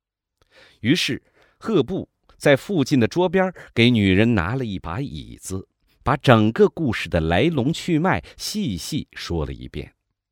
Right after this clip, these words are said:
他没有隐瞒任何细节，对自己的失败坦诚至极。赫布不知道的是，他的破产经历听在那个女人的耳朵里，感觉特别熟悉，因为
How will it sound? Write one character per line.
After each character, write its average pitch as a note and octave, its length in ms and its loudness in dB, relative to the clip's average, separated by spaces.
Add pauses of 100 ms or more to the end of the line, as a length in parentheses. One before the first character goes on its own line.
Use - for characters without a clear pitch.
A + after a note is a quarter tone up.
(640)
他 B2+ 100 0
没 G2+ 240 0
有 F#2 160 0
隐 C#2+ 160 -6
瞒 C#2 340 -8
任 A2 200 0
何 D#2+ 180 -10
细 D#2 240 -10
节， - 300 -18 (300)
对 F3 120 0
自 D3 220 -6
己 - 140 -10
的 D2+ 100 -10
失 D#3+ 260 -6
败 C3 180 -4 (180)
坦 D#2 340 -2
诚 G2 240 -4
至 A2 180 -4
极。 F#2+ 340 -10 (640)
赫 A2 240 0
布 F3 180 -4
不 - 180 -6
知 - 160 -8
道 D2+ 200 -6
的 - 80 -16
是， - 260 -14 (460)
他 B3+ 180 -2
的 F3+ 80 -4
破 A#2 240 -2
产 G2+ 180 -12
经 D3 300 -2
历 D3 180 -8 (360)
听 A3 200 4
在 G#3 120 6
那 A#3 240 4
个 G#2+ 100 0
女 E2 220 0
人 D2+ 200 -2
的 F#2 160 -2
耳 C#2 200 -4
朵 - 140 -6
里， C2 300 -12 (380)
感 C#2 160 -14
觉 - 180 -12
特 G#3+ 400 -2
别 C#2+ 220 -10
熟 C2+ 280 -10
悉， - 220 -16 (400)
因 F2 160 0
为 C#2 220 -4